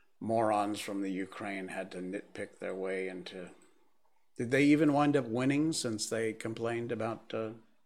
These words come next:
about that? I don't know. I don't know. But you know what? You are a champion in all of our eyes,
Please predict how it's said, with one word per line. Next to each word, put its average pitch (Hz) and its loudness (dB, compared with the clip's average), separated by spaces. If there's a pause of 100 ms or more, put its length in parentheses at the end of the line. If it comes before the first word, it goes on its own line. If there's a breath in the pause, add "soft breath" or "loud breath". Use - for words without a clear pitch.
(1000 soft breath)
about 113 -2
that? 120 -2
I 117 -2
don't 110 0
know. 101 -6 (560)
I 95 -4
don't 90 -6
know. 87 -10 (560 soft breath)
But 143 6
you 156 8
know 147 10
what? 147 10
You 151 10
are 139 10
a 127 4 (240)
champion 131 4
in 120 -2
all 120 4
of 110 2
our 104 2
eyes, 87 -4